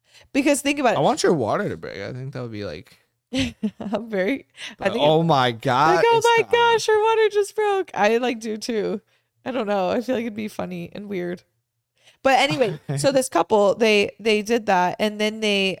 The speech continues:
Speaker 1: um, got to the hospital, and then they were put in a waiting room 'cause it's like, you have to wait until you dilate for so long, and then she finally got an epidural.
Speaker 2: Oh, okay.
Speaker 1: So it's like, they, they were at the hospital for hours. By the time she had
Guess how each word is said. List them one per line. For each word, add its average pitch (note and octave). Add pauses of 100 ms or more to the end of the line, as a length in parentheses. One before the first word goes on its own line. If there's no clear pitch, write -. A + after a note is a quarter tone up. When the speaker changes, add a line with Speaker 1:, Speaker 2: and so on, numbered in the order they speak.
Speaker 1:
um, F3
got A3
to B3
the G3
hospital, G3 (280)
and A3+
then B3+
they B3+
were A#3
put -
in F3+
a F3
waiting G3+
room E3
'cause A3
it's F#3+
like, G3+
you A3
have A3+
to A#3
wait G3
until G3
you F#3
dilate F#3
for F#3+
so F#3+
long, F#3
and G3
then G3+
she G3+
finally F3+
got F3
an -
epidural. - (640)
Speaker 2:
Oh, F#2
okay. -
Speaker 1:
So A#3
it's A3
like, G#3 (840)
they, A3
they C4+
were A3+
at A3
the G3+
hospital G#3
for -
hours. G3+
By G#3+
the A3
time A#3+
she A3
had G3